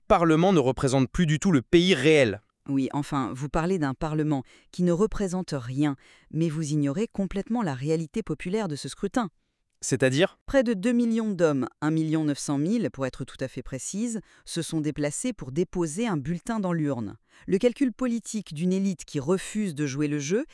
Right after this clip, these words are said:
Speaker 2: ça n'efface pas cet élan citoyen énorme qui était garanti par le suffrage universel masculin de la Constitution de dix-huit cent soixante-neuf.
Speaker 1: Hmm, je vois l'idée.
Speaker 2: Pour moi, c'est vraiment la naissance,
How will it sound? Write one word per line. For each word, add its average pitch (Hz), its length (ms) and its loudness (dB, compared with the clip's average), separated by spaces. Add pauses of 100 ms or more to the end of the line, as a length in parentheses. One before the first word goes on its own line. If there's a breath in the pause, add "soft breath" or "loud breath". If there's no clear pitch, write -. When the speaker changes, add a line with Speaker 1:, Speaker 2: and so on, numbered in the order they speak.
(140 soft breath)
Speaker 2:
ça 170 200 -2
n'efface 220 420 -2
pas 190 160 0
cet - 240 -6
élan 131 220 -2
citoyen 160 580 -2 (100)
énorme 202 480 2 (300 soft breath)
qui - 100 -2
était 120 160 -4
garanti 185 540 0
par 120 160 -6
le 120 80 -4
suffrage 147 460 -6
universel 151 520 -4
masculin 147 640 -4 (240 soft breath)
de 143 80 -4
la 113 140 -4
Constitution 196 720 -8
de 170 100 -4
dix-huit 175 320 -6
cent 220 160 -6
soixante-neuf. 165 800 -6 (240)
Speaker 1:
Hmm, 135 640 8
je 98 120 2
vois 117 140 8
l'idée. 117 320 6 (400)
Speaker 2:
Pour 165 160 -4
moi, 240 220 2
c'est - 200 -4
vraiment 190 300 0
la 135 160 0
naissance, 190 600 -2